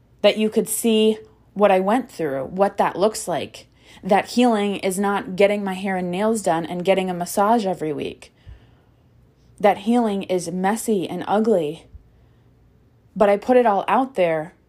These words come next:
to be heard. Part of my healing journey, believe it or not, was sharing my experiences on the podcast, was making posts on social media, was talking about it in my Instagram stories.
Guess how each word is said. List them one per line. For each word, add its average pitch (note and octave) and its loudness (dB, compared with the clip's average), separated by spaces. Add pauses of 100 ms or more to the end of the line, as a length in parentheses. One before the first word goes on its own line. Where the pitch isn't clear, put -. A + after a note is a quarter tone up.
(360)
to F#3+ -8
be F3 -4
heard. F#3 -6 (460)
Part D4+ 2
of B3 4
my A#3 2
healing A3+ 0
journey, F3 -2
believe F3+ 0
it A#3+ 2
or G3 -2
not, A3 -2 (200)
was G#3+ 4
sharing C4 2
my G3+ 0
experiences E3+ -4
on E3 -4
the D#3+ -8
podcast, D#3+ -4
was G3 0
making B3 2
posts F3+ 0
on E3+ -6
social E3+ -4
media, E3+ -2
was G3 2
talking C4 0
about G3+ 2
it F3 -2
in E3+ -8
my E3 -4
Instagram E3 -8
stories. C#3+ -6